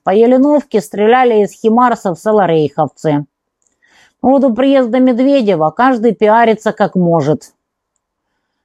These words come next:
Особого толка от при-, его приезда, по крайней мере, вот здесь на земле, незаметно.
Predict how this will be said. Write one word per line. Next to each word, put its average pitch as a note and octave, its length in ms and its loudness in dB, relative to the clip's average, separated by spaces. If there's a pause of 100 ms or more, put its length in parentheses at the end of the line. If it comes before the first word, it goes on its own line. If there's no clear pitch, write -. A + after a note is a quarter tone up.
(260)
Особого C4 580 0
толка C#4 420 0
от G3+ 140 -8
при-, A#3 180 2
его A#3+ 220 2
приезда, A#3+ 680 0
по F#3+ 160 -4
крайней A3 400 0
мере, G#3+ 340 2
вот F#3+ 200 0
здесь G#3 320 0
на G#3 160 0
земле, G#3 440 2
незаметно. D#3 1040 -2